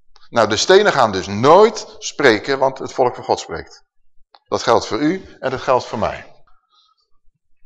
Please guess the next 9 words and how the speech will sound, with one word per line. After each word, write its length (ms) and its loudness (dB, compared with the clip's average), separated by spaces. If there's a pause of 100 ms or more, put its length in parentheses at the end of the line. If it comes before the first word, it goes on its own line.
(160)
Moet 160 0
u 40 6
luisteren. 520 2 (1500)
We 80 -12
gaan 120 4
nog 140 6
een 80 0
keer 140 0
beginnen. 520 -4